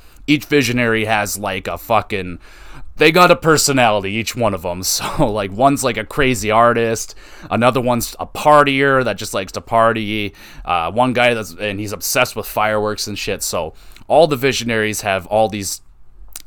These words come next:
different things going on. They're leaving clues all around, and you're trying to piece together this puzzle that'll get, uh, a way so that you can kill all these people. So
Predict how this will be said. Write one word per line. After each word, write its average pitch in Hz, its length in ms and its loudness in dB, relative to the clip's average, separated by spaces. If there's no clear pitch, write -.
different 107 280 -6
things 156 280 2
going 98 300 -2
on. 90 200 -4
They're 98 140 -4
leaving 117 300 -2
clues 120 360 -2
all 107 140 2
around, 95 520 -4
and 107 120 -4
you're 95 80 -10
trying 143 260 4
to 135 60 0
piece 131 260 0
together 110 420 0
this 98 160 -6
puzzle 101 560 -2
that'll 90 340 -6
get, 98 320 -4
uh, 87 300 -2
a 101 100 0
way 131 540 0
so 113 240 -2
that 107 160 -2
you 98 80 -8
can 107 140 -10
kill 117 260 -2
all 107 120 2
these 98 180 -8
people. 82 400 -12
So 87 320 -10